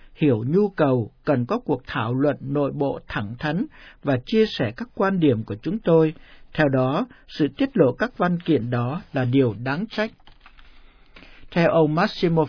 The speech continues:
Franco, tác giả cuốn sách nổi tiếng về quan hệ giữa Hoa Kỳ và Tòa Thánh, Các Đế Quốc Song Song, hiện tượng Wikileaks hiện nay có thể là rất hữu ích vì nó bó buộc mỗi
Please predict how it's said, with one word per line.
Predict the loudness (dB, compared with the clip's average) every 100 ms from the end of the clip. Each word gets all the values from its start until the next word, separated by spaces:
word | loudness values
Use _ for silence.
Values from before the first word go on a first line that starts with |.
| 0
Franco, | 0 0 2 2 2 -2 -16 -16 -4
tác | -2
giả | 2 0 0
cuốn | -4
sách | -2 0
nổi | 2 2 0 -2
tiếng | 0 2
về | 0 0
quan | -2 0
hệ | 0 0
giữa | -2 -4 -2
Hoa | -4 -2
Kỳ | -2
và | 0 -2
Tòa | -4 -6
Thánh, | -4 -4 -4 -6 -12 -20 -20 -6
Các | -4 -4
Đế | 0 2 2
Quốc | -4 -6
Song | -4 -6
Song, | -2 -2 -2 -4 -12 -20 -20 -20 -20 -6
hiện | -2 -2 2
tượng | 2 4 2
Wikileaks | -2 0 2 0 0
hiện | -2 0
nay | 0 0
có | 0 -4
thể | -2 -2 0
là | -2
rất | -2 -2
hữu | -4 -2
ích | -2 -4 -12 -20 -20 -4
vì | 2 2
nó | 2 0
bó | 2 2
buộc | 2 4 2 2
mỗi | -2 2 0